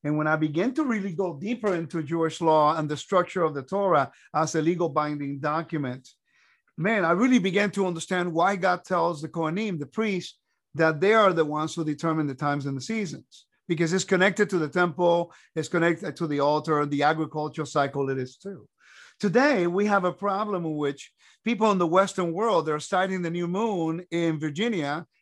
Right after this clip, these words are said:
and they're saying, "We can start the month of Nisan," or they try to, uh, have someone see the Aviv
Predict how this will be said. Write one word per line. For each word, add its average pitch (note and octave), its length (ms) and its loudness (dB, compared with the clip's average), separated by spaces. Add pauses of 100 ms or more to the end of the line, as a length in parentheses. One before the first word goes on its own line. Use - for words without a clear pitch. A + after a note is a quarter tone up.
(120)
and E3+ 160 -2
they're F#3 140 0
saying, F3+ 400 2
"We F3 120 -2
can F#3 160 -2
start F#3 280 2
the E3 80 0
month D#3 240 0
of D3 100 -2
Nisan," D3+ 560 -4
or C#3 420 0 (280)
they F#3 160 2
try G#3 260 4
to, F3+ 400 0 (300)
uh, E3 100 2
have F#3+ 240 2
someone F3+ 360 -2
see G3+ 220 -6
the F3+ 140 0
Aviv F#3 560 0